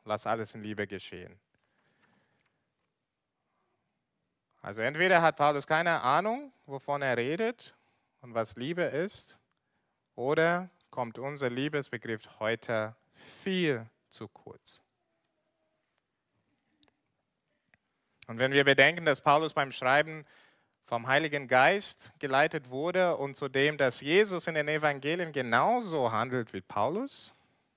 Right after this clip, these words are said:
Jesus war nicht nur Lob und Anerkennung, da gab's auch Kritik, dann müssen wir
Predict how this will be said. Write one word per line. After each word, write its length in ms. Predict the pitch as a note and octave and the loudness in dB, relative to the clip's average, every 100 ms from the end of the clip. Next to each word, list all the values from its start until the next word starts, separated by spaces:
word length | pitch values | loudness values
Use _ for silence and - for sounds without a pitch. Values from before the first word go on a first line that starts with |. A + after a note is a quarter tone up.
| _ _ _ _ _ - | _ _ _ _ _ -10
Jesus 280 | G2+ G#2 A2+ | -8 -8 -6
war 120 | A2+ | -6
nicht 240 | C#3+ - | -6 -8
nur 140 | D3+ A#2+ | -8 -4
Lob 260 | A2 A2 | -2 -2
und 200 | G#2+ G2+ | -6 -8
Anerkennung, 720 | A2 F#2+ G2 - F#2 G2+ F3 - _ | -8 -8 -10 -10 -12 -12 -14 -18 _
da 100 | F2+ | -10
gab's 260 | F#2+ F#2+ - | -8 -8 -6
auch 560 | B2 F#3+ - - _ | 0 0 0 -6 _
Kritik, 640 | - F#3+ - - G#2 - _ _ _ _ _ _ _ _ _ _ _ _ _ _ _ _ _ _ | -14 -14 -14 -14 -14 -16 _ _ _ _ _ _ _ _ _ _ _ _ _ _ _ _ _ _
dann 320 | - A#2 C3+ | 2 2 2
müssen 420 | C#3 C#3 - D3 B2+ | -2 -6 -6 -10 -6
wir 500 | B2 C#3+ D#3+ F#3+ | 0 4 4 2